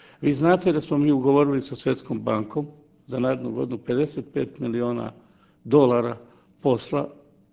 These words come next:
na putevima zapadne Srbije, tako da već imamo pedeset pet miliona evra,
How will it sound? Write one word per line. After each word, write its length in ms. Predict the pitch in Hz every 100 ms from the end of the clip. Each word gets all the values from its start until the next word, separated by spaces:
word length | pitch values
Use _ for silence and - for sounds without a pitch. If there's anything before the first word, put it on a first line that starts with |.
| -
na 420 | 127 113 107 - -
putevima 580 | 131 127 135 117 113 110
zapadne 460 | 117 107 113 113 113
Srbije, 580 | - 117 143 160 160 - _ _ _ _ _ _ _ _ _ _ _ _ -
tako 320 | 170 160 170
da 140 | 151
već 280 | 151 175 -
imamo 640 | 175 156 170 175 139 - - - _ _
pedeset 340 | - 127 123 -
pet 240 | 117 -
miliona 480 | 123 113 113 104 131
evra, 280 | 156 156